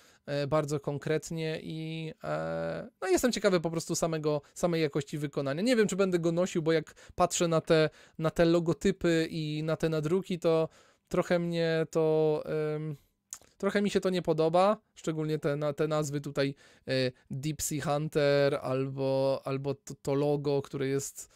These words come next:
i nazwa Addis Dive, nie wiem, dziwnie, <laughs> dziwnie to brzmi.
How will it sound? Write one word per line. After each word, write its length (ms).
i 100
nazwa 600
Addis 420
Dive, 640
nie 320
wiem, 200
dziwnie, 520
<laughs> 120
dziwnie 380
to 120
brzmi. 340